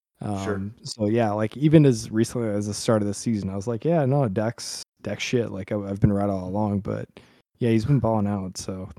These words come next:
Speaker 2: yeah,
Speaker 1: I,
Speaker 2: yeah, he
Speaker 1: I do wanna point out, I just looked it up. The last player to win M V P whose team did not finish first in their own division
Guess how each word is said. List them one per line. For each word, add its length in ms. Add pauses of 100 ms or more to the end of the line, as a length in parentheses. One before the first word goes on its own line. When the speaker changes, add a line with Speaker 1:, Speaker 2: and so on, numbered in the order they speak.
(500)
Speaker 2:
yeah, 140 (100)
Speaker 1:
I, 140
Speaker 2:
yeah, 140
he 160 (720)
Speaker 1:
I 60
do 120
wanna 180
point 280
out, 320 (180)
I 120
just 200
looked 180
it 100
up. 260 (260)
The 100
last 440
player 240
to 80
win 260
M 200
V 160
P 320
whose 240
team 300
did 160
not 200
finish 360
first 340
in 80
their 160
own 140
division 560